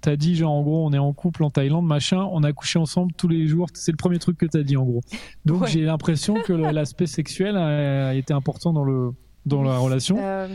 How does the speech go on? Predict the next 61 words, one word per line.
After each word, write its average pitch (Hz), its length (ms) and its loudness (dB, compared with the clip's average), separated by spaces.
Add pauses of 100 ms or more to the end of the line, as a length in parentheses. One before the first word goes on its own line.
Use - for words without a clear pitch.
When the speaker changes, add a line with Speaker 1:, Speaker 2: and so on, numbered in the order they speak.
Speaker 2:
c'était 226 260 -4
Speaker 1:
Est-ce 254 140 0
que 226 100 0
toi, 208 260 0
Speaker 2:
important. 220 180 -8 (580)
Speaker 1:
justement, 185 480 0
parce 165 160 -2
que 170 100 2
Speaker 2:
Oui. 147 60 -6
Speaker 1:
toi, 180 240 0
avant 160 260 2
ça, 196 380 -2 (500)
est-ce - 180 0
que 226 120 0
t'avais, 160 420 2
du 147 200 0
coup, 175 180 0
des 156 120 2
relations 147 440 2
avec 139 220 0
des 135 140 2
mecs 139 200 2
de 135 100 2
ton 135 200 0
âge, 185 200 0
plutôt ? 180 400 0
Speaker 2:
Mhm. 220 220 -12 (160)
Speaker 1:
Et 143 80 2
qu'est-ce 151 180 0
que 233 100 0
ça 170 180 0
a 151 60 2
changé, 147 460 2
justement, 151 380 0
de 147 60 -2
coucher - 220 -2
avec 135 160 0
un 139 60 2
mec 139 160 0
plus - 180 -2
vieux ? 156 280 2 (520)
Est-ce 147 160 0
que 220 100 0
ça 180 140 0
a 160 40 0
changé 151 320 0
quelque 151 200 0
chose 202 320 0
ou 147 60 -2
pas 156 120 0
du 139 140 0
tout ? 190 320 0
Est-ce 151 160 -2
que, 139 300 0
enfin, 127 340 0
comment 185 220 0
tu - 140 -6
l'as 131 80 2
vécu, 123 260 -10
Speaker 2:
Alors, 131 80 -6
Speaker 1:
rapidement ? 190 280 -6